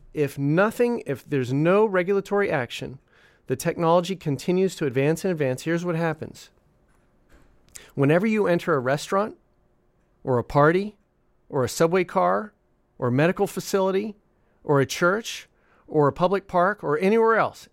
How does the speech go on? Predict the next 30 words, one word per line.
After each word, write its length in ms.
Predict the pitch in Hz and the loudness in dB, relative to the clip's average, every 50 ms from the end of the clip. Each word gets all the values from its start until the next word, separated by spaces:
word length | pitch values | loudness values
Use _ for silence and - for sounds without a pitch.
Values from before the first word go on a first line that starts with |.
| _ - | _ -4
anyone 480 | 190 208 226 254 269 254 240 240 233 | 0 0 2 2 2 2 2 2 2
around 480 | 220 202 185 196 202 220 233 247 233 185 | 2 0 0 2 2 4 4 2 2 0
you 280 | 135 117 - - 110 - - | -2 -6 -10 -12 -16 -18 -10
wearing 560 | - 143 165 175 185 196 202 202 202 208 196 202 _ _ _ _ _ _ _ _ _ _ | -4 0 0 2 2 2 2 0 0 -2 -4 -8 _ _ _ _ _ _ _ _ _ _
surveillance 540 | - - 170 156 185 214 226 233 220 - | -6 -4 0 2 4 4 4 4 2 0
glasses 640 | - - 156 135 123 117 - - 131 - - - - _ _ _ _ _ _ _ _ _ _ _ _ - | -4 -6 -4 -4 -4 -6 -8 -12 -14 -14 -16 -18 -20 _ _ _ _ _ _ _ _ _ _ _ _ -6
will, 400 | 143 151 160 160 160 165 - _ | -2 0 2 2 2 0 -2 _
at 160 | - 151 143 - | -8 -8 -8 -8
the 80 | 143 | -10
tap 320 | 135 - - 175 185 196 - | -12 -6 -4 -2 -2 -2 -4
of 140 | 220 208 | -8 -10
a 40 | 208 | -6
button, 340 | 190 - 156 139 139 143 139 | -2 0 0 0 0 -4 -6
be 180 | 127 139 135 135 | -4 -2 -2 -2
able 140 | 131 135 | -2 -2
to 60 | 131 123 | -4 -6
see 300 | - - - 127 120 - _ _ _ _ _ _ _ | -6 -6 -6 -6 -6 -6 _ _ _ _ _ _ _
all 460 | - 160 160 180 202 220 233 233 208 | 0 2 4 4 4 4 4 2 0
of 160 | 180 175 147 156 | -2 -4 -4 -4
your 220 | 160 156 156 147 | -2 -2 -2 -2
public 520 | 151 _ _ - - 175 185 185 196 185 | -4 _ _ -6 -4 -4 0 0 -2 -4
photos 420 | - - 180 175 165 143 117 110 - | -4 -2 0 2 2 2 -2 -4 -8
posted 540 | - - 160 160 156 - - 147 131 117 - _ _ _ _ _ _ - | -6 -2 -2 -2 -2 -2 -4 -4 -4 -4 -8 _ _ _ _ _ _ -8
now 420 | 127 135 147 165 180 196 208 220 214 | -2 0 0 2 2 2 0 0 -2
or 320 | - - 160 143 147 - | -4 -4 -2 -2 -2 -2
any 220 | - 170 185 214 220 | 0 0 0 0 0
time 220 | - 202 208 208 | 0 -2 0 0
in 60 | 208 | 0
the 60 | 208 202 | 0 -2
past 500 | - 180 170 147 139 139 139 - - | -2 -2 0 0 -2 -2 -6 -10 -18